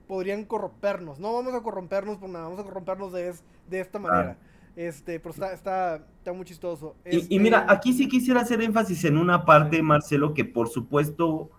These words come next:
Speaker 2: es políticamente incorrecta, políticamente depravada, pero así me encanta a mí,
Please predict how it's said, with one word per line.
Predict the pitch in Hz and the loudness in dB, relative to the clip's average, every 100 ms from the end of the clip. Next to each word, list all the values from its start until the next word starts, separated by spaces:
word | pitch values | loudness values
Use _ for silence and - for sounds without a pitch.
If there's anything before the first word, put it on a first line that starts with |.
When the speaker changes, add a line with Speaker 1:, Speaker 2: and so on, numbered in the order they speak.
| _ - - | _ -12 -4
Speaker 2:
es | 139 - _ _ - | -4 -6 _ _ 0
políticamente | 135 139 151 147 127 127 135 | 2 2 2 4 4 2 -2
incorrecta, | 131 113 98 104 110 - 123 123 | -2 0 -2 -2 -4 -2 -2 0
políticamente | 120 127 139 147 135 117 117 123 | 2 0 0 0 2 2 0 -2
depravada, | 110 - 101 95 95 95 113 - | -4 0 2 2 2 0 -2 -4
pero | 98 | -8
así | - 101 | -8 -8
me | 98 | -6
encanta | 90 95 98 | -6 -8 -6
a | 98 | -4
mí, | 101 143 | -4 -4